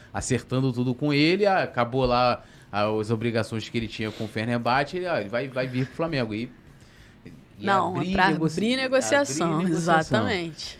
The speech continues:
Speaker 1: É, meus amigos, complicado, é vocês aí, viúva do Jorge Jesus. <laughs> Não, eu, assim, porra, você queria o cara de volta? Claro que eu quero, mas assim, não é, não é a qualquer preço, né? Não é a qualquer custo, né? Igual aquela coisa,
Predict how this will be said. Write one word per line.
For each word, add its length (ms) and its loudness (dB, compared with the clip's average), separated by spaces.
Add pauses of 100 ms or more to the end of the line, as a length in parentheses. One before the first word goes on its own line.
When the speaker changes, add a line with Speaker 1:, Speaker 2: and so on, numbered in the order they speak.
Speaker 1:
É, 240 6
meus 200 6
amigos, 460 2
complicado, 680 2
é 80 2
vocês 260 -6
aí, 220 -2
viúva 480 -6
do 100 -8
Jorge 300 -6
Jesus. 600 2
<laughs> 80 -4 (960)
Não, 260 12
eu, 240 -2 (180)
assim, 360 6 (120)
porra, 300 0
você 120 -10
queria 220 -2
o 40 -4
cara 200 8
de 100 2
volta? 180 -2
Claro 240 8
que 80 -4
eu 60 -4
quero, 280 6
mas 180 0
assim, 320 -6 (120)
não 120 -10
é, 160 -6 (300)
não 120 -4
é 100 2
a 60 2
qualquer 400 2
preço, 440 6
né? 100 2
Não 80 2
é 40 4
a 40 4
qualquer 400 0
custo, 460 2
né? 140 4
Igual 160 2
aquela 220 2
coisa, 380 2